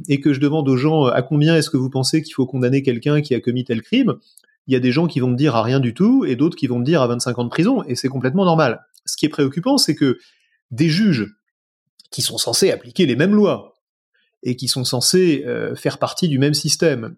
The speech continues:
et du même système judiciaire, et où le fait que je sois affecté à un juge plutôt qu'un autre est une, un produit du pur hasard.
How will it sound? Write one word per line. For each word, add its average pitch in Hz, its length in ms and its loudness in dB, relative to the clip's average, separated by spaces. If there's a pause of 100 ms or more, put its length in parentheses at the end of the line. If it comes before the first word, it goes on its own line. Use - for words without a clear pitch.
et 131 420 0 (100)
du 113 60 -10
même 127 120 -2
système 165 460 0
judiciaire, 131 540 0 (1200)
et 202 120 4
où 240 260 4
le 180 120 2
fait 233 300 -2
que 190 140 0
je 160 180 0
sois 170 460 2
affecté 151 400 -2
à 139 80 2
un 131 80 2
juge 165 220 -2
plutôt 139 240 0
qu'un 139 160 2
autre 269 300 0
est 151 180 -2
une, 156 340 0 (280)
un - 1040 -20
produit 160 300 -2
du 127 140 -4
pur - 260 -2
hasard. 180 480 0